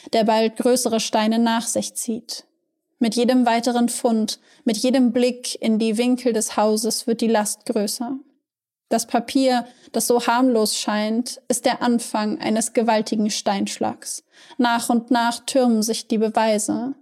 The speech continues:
bis die Ermittler irgendwann inmitten eines Meeres aus belastenden Materialien stehen.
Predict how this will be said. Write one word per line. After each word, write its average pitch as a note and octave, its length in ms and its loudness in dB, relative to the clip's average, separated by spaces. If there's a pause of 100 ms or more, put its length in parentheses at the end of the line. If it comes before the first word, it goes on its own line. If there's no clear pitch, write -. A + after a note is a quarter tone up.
(560)
bis B3 180 0
die B3 120 2
Ermittler B3 520 2
irgendwann A#3+ 580 2
inmitten A#3+ 440 2
eines A3 320 0
Meeres A3+ 580 2
aus - 240 -4
belastenden G#3+ 680 0
Materialien G#3 720 0
stehen. A3+ 560 -6